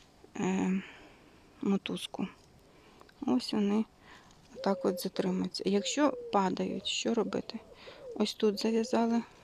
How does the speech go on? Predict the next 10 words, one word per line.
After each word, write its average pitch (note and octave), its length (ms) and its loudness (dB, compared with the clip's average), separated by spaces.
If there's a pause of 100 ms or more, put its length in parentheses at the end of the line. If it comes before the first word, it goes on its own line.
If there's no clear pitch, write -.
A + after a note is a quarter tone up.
(420)
ось G3+ 140 -4
тут F#3 280 0
зав'язали. F#3 640 0 (880)
Все. A3+ 360 0 (300)
І G3+ 380 4
рослина G#3+ 580 2 (200)
тримається, A3 560 0
не F#3+ 160 2
падає. G3 460 -2 (1600)
Нічого G#3+ 580 2